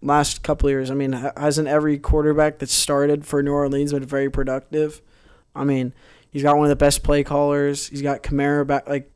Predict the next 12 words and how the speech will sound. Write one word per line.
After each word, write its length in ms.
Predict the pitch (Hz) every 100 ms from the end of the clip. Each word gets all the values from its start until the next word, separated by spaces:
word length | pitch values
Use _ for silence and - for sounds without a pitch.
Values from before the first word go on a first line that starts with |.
| -
checking 320 | 170 - 170
down 160 | 170 165
to 80 |
Kamara 440 | 151 147 139 143 143
will 120 | 135
get 180 | - 135
him 240 | 131 131 - _ 143
good 180 | 143
amount 240 | 135 135 131
of 80 | 120
points 300 | 135 131 117
itself. 680 | 117 - 139 131 131 -